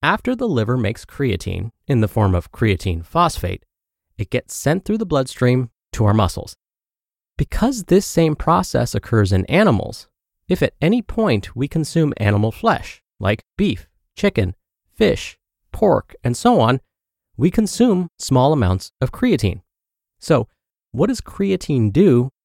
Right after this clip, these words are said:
when it's in our muscles or when we eat it? Well, creatine helps our muscles generate energy. More energy in the muscles may mean more strength and endurance, and we want both of these effects when we're working out or competing.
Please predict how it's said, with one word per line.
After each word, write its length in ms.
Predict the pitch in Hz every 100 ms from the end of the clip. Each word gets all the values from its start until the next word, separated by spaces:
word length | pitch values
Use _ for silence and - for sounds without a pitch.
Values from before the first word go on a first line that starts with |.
| _
when 200 | 113 117
it's 160 | 110 -
in 160 | 190
our 100 | 226
muscles 500 | 117 - - 95 113 -
or 160 | 110 107
when 200 | 104 98
we 100 | 117
eat 200 | 190 151
it? 180 | - - _ _ _ _ _ _
Well, 220 | 139 - -
creatine 520 | - 294 - 165 139
helps 240 | 139 -
our 100 | 160
muscles 500 | 120 98 - 101 104 - _ -
generate 500 | 107 98 95 101 -
energy. 440 | 143 160 110 92 - _ _ _ _ _ -
More 260 | 110 107 -
energy 400 | 107 104 101 104
in 80 |
the 80 | 95
muscles 520 | 117 185 - 139 147 - _ _
may 220 | 123 147
mean 200 | 185 156
more 180 | 139 113
strength 480 | 113 - 101 90 - _
and 100 | 110
endurance, 560 | 113 135 220 113 - - _ _ _
and 140 | 104 101
we 100 | 113
want 340 | 131 131 107
both 300 | 123 220 262
of 120 | 127
these 200 | 101 101
effects 420 | 92 - 95 - 113
when 140 | 113
we're 100 | 123
working 420 | 107 110 - 143
out 220 | 107 98 -
or 220 | 107 95
competing. 560 | - 107 233 214 95